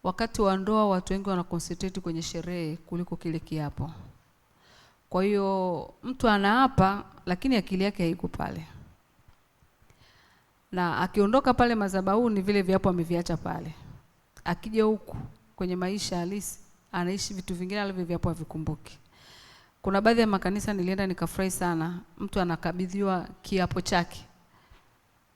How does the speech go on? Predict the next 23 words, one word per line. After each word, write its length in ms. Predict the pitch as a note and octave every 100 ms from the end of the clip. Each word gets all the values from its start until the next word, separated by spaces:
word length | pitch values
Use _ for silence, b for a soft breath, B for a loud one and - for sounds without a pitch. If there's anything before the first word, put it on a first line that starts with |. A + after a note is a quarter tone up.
| -
Niliona 260 | F3 G3+ G3+
karatasi 560 | F#3 F3+ F#3+ G#3 -
ya 100 | F3+
blue 340 | F#3 F#3+ A3+ A#3+
kapewa 340 | G3+ - G#3+
mwanaume, 500 | G3+ F#3+ G3+ A#3 A3+
karatasi 420 | A3 F3+ G3+ -
ya 60 | F3+
piki 240 | - G#3+
kapewa 260 | G3 F3+ G3
mwanamke, 500 | F3+ F3+ A3 A3 G3
lakini 340 | F#3 G#3+ G3+
ki-, 140 | F#3 G#3+
kile 360 | - C4+ B3+
kiapo 520 | A#3 - G#3+ G#3+ - F#3+
alichokiapa, 640 | F#3+ G3+ - F3+ F3+ F3+
yani 100 | F3+
usikiache 680 | F#3 - - G#3 G#3 A3 G#3
hapo, 160 | -
ondoka 320 | F3+ E3+ E3+ E3
nacho. 320 | E3+ D#3+ F#3
Nilipenda 520 | F#3+ F#3+ G3+ G#3 F#3+
sana. 360 | F3 D#3+ E3